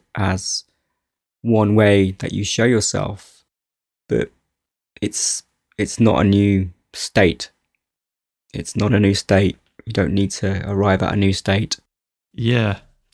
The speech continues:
Speaker 2: If it was about a state, you know, you never would have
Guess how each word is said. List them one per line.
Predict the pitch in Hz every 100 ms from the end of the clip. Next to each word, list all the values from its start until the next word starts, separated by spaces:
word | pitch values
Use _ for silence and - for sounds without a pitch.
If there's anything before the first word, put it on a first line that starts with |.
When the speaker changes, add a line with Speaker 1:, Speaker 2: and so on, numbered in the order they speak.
| _ _
Speaker 2:
If | 139
it | 175
was | 135 135
about | - 131 113 -
a | 107
state, | - - 123 95 - - - - _ _ _ _ _ _ _ _ _ _
you | 113
know, | 113
you | 110 113
never | 127 117
would | 104 104
have | 98 -